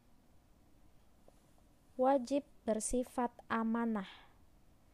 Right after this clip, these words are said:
artinya dapat dipercaya. Mustahil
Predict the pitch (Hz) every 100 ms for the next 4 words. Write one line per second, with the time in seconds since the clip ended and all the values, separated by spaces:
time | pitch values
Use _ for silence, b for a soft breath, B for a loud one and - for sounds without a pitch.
0 | - - - 214 208 277 302 254 190 190
1 | 240 - - 196 196 233 247 - 226 -
2 | 214 - 214 196 180 170 - - - -
3 | - - - - - - - - 214 214
4 | - 277 285 - 202 196 214 240